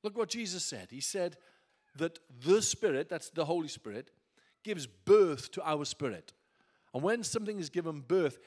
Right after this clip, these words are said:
it grows. It doesn't stay as it was. And so my spirit and your spirit,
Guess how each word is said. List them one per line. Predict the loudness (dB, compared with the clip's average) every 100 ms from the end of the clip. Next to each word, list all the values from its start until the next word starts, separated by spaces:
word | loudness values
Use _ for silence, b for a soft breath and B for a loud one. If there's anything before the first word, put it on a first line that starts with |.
| B
it | -6 -6
grows. | -6 -2 0 0 -4 -8 -10 -14 _ _ _ _ _ _ _ _ -12
It | -6
doesn't | -6 -4
stay | -8 -4 -2 0 0
as | -2 -4
it | -8
was. | -4 -4 -4 -6 -12 -16 _ _ _ _ _ _ _ _ _ _ _ _ _ _ _ _ _ _ _ _ _ _ -16
And | -6
so | -4
my | -2 -2 -4
spirit | -4 -4 0 2 2 -2 -8
and | -2
your | 0 2 0
spirit, | -6 -4 -4 -4 -6